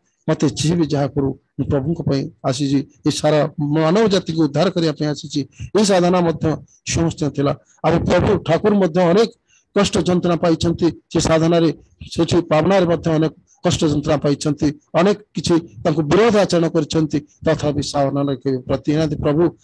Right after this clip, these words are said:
ସେ ତ ପରମ ପୁରୁଷ, ସେ ସାଧନାର ଉତ୍ସ, ସେ ସାଧନା ମଣିଷକୁ ସାଧନା ଶିଖାନ୍ତି। ତାଙ୍କୁ ଯିଏ ସାଧନା କରେ, ସେ ସେଇ ଜୀବନରେ ମୁକ୍ତି ପାଏ, ଶାନ୍ତି ପାଏ, ଆନନ୍ଦ ପାଏ। ଯେ ମଣିଷ ବାଲ୍ୟ ଅବସ୍ଥାରୁ ସେ ପ୍ରଭୁଙ୍କୁ ସାଧନା କରିଛି,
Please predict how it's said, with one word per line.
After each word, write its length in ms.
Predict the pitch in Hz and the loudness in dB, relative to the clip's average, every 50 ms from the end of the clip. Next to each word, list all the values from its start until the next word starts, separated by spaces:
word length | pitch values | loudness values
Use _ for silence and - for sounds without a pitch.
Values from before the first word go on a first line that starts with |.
| _ _ _ | _ _ _
ସେ 80 | - 165 | -4 -2
ତ 80 | - 170 | -2 -2
ପରମ 280 | - - 156 165 175 180 | 0 0 0 2 2 0
ପୁରୁଷ, 280 | 175 - 185 190 185 - 208 170 - - _ _ _ | 0 0 -2 -2 0 0 -2 -2 -2 -6 _ _ _
ସେ 80 | - 180 | -4 -2
ସାଧନାର 420 | 151 - 170 165 160 180 190 190 190 196 196 | 0 2 2 2 4 4 2 4 4 2 2
ଉତ୍ସ, 200 | - - - - 226 214 165 - - _ _ | 0 -2 -2 0 2 2 2 -2 -6 _ _
ସେ 60 | - 190 | -4 -2
ସାଧନା 380 | 190 190 190 190 202 208 220 220 185 - - _ _ _ 190 | 2 2 2 4 4 2 2 2 0 0 -4 _ _ _ 2
ମଣିଷକୁ 380 | 202 220 220 - 220 185 190 | 2 2 2 2 0 0 0
ସାଧନା 380 | 165 - 170 165 156 175 180 170 | 0 0 0 2 2 2 0 0
ଶିଖାନ୍ତି। 500 | 147 - 160 147 - 165 160 151 - 170 147 120 | 0 -2 -4 -4 -2 -2 -2 -2 -2 -2 -2 0
ତାଙ୍କୁ 300 | 165 165 165 - - 175 | 0 0 0 0 0 -2
ଯିଏ 160 | 151 165 160 | 0 0 -2
ସାଧନା 340 | - - 156 143 156 170 170 | 0 0 0 0 2 0 0
କରେ, 200 | 160 185 196 208 190 - - - - - - | 0 0 0 0 0 -2 -6 -14 -20 -16 -4
ସେ 100 | - 160 151 - - - - - | -2 0 0 0 -4 -10 -4 0
ସେଇ 200 | 160 170 190 202 190 185 - _ _ _ 156 | 0 2 2 2 0 -4 -8 _ _ _ -2
ଜୀବନରେ 340 | 165 156 156 151 147 147 | 0 0 2 2 0 0
ମୁକ୍ତି 280 | 143 151 147 - - 160 | 0 -2 -4 -2 -4 -4
ପାଏ, 200 | 143 151 156 151 143 | 0 0 0 0 0
ଶାନ୍ତି 360 | - - 151 151 143 - 160 | 0 -2 -2 -4 -2 -6 -4
ପାଏ, 180 | - 156 151 147 | -2 0 2 2
ଆନନ୍ଦ 300 | 143 139 151 156 160 156 151 - | 2 2 0 0 0 -2 -2 0
ପାଏ। 140 | 151 147 139 139 - _ _ _ - | 0 0 0 -2 -6 _ _ _ -4
ଯେ 120 | - 156 185 180 - | 0 0 0 0 -2
ମଣିଷ 280 | 165 151 156 160 - - - 143 139 - _ _ _ - - 156 143 139 | -2 0 0 0 -2 -2 -2 -4 -4 -6 _ _ _ -6 -4 -4 0 2
ବାଲ୍ୟ 200 | 147 156 170 202 202 180 | 2 4 4 4 4 4
ଅବସ୍ଥାରୁ 340 | 175 160 - - 165 156 139 - - - _ - | 2 0 0 0 0 0 0 -2 -6 -14 _ -6
ସେ 60 | - - | -6 -4
ପ୍ରଭୁଙ୍କୁ 400 | - - 185 185 185 226 220 202 | 0 0 0 2 2 0 0 0
ସାଧନା 340 | 175 - 160 151 156 165 156 | 0 0 0 0 0 0 0
କରିଛି, 320 | - 170 165 160 151 - | 0 0 0 0 0 0